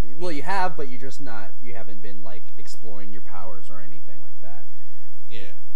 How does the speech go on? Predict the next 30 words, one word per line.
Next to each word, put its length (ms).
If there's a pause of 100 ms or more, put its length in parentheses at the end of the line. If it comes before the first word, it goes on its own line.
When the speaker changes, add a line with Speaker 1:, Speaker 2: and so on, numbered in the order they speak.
(140)
Speaker 2:
And, 300
um, 340 (720)
and, 340
uh, 500 (1400)
what 180
else 220
was, 120
there 140
was 140
another, 600 (1080)
there 100
were 140
other 200
moments 340
of 80
this 160
movie 180
that 120
were 100
just, 340
everything 360
just 240 (400)
fit 180
so 220
well. 180 (320)
Uh, 480 (680)
the 100
fight 320
scenes 280
were 220